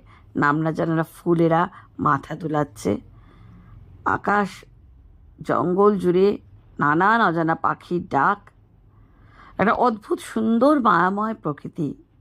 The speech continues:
দিগন্ত বিস্তৃত নদী, পাহাড় আর বনভূমি যেন কোলাকুলি করছে।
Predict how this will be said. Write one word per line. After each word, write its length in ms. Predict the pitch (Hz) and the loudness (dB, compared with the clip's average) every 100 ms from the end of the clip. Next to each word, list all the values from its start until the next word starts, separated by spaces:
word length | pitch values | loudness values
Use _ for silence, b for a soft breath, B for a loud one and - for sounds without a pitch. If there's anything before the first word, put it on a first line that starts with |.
| _ _ _ _ - - _ - - - - b b b b b b b b - | _ _ _ _ -20 -20 _ -20 -20 -20 -20 b b b b b b b b 0
দিগন্ত 480 | 208 226 247 - 247 | 2 4 2 0 -2
বিস্তৃত 640 | 226 214 - 220 233 233 - | -2 -6 -6 2 4 4 0
নদী, 540 | 190 185 180 220 240 - _ _ _ | 0 2 0 0 -2 -4 _ _ _
পাহাড় 540 | - 123 156 202 226 - - _ _ _ _ _ | 0 0 2 2 2 -2 -14 _ _ _ _ _
আর 120 | 156 | -4
বনভূমি 760 | 185 156 170 190 202 202 165 330 - _ _ _ _ _ - _ b b b b | 0 -2 0 -4 -4 -2 -2 -4 -12 _ _ _ _ _ -20 _ b b b b
যেন 200 | 175 170 | 2 2
কোলাকুলি 560 | 170 165 165 165 165 196 | 2 2 2 0 -2 -4
করছে। 500 | - - - - - | -6 -10 -10 -12 -12